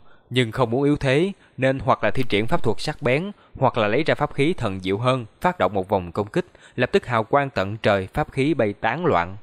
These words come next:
Mà Hàng Lập cũng không sử dụng phù bảo, cũng không sử dụng cự kiếm thuật uy lực kinh người vừa rồi, mà hắn chỉ sử dụng thủ đoạn đỡ sức nhất, hai tay nhẹ nhàng vung lên, mấy tiếng vật nặng rơi xuống mặt đất. Trước người Hàng Lập liền có thêm bốn con khôi lỗi thú.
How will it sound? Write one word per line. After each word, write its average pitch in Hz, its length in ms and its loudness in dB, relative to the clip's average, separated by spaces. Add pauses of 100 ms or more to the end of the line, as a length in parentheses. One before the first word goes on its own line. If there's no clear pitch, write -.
(960)
Mà 120 160 -2
Hàng 120 180 -2
Lập 110 160 0
cũng 131 140 -2
không 135 180 -2
sử 135 120 -2
dụng 107 200 0
phù 104 160 0
bảo, 107 400 2 (140)
cũng 143 140 -2
không 175 180 0
sử 139 120 -2
dụng 113 240 0
cự 107 140 -2
kiếm 165 160 -2
thuật 110 160 0 (100)
uy 139 180 2
lực 104 180 -2
kinh 156 180 0
người 110 100 2
vừa 107 160 2
rồi, 107 280 4 (440)
mà 120 160 -2
hắn 131 180 -2
chỉ 151 140 -2
sử 156 120 0
dụng 110 220 2
thủ 127 160 2
đoạn 107 260 2
đỡ 95 200 2
sức - 240 -2
nhất, 208 200 2 (160)
hai 123 160 -2
tay 113 160 2
nhẹ 101 240 0
nhàng 101 300 -2
vung 127 220 0
lên, 135 240 4 (160)
mấy 147 120 0
tiếng 170 220 -2
vật 117 200 -2
nặng 98 280 -4
rơi 113 180 -2
xuống 139 160 -4
mặt 104 120 -4
đất. 165 200 2 (440)
Trước 208 140 -2
người 120 140 2
Hàng 110 160 -4
Lập 110 200 -4
liền 107 120 0
có - 140 -4
thêm 113 180 -4
bốn 147 240 2
con 113 160 0
khôi 101 160 2
lỗi 87 140 0
thú. 160 320 2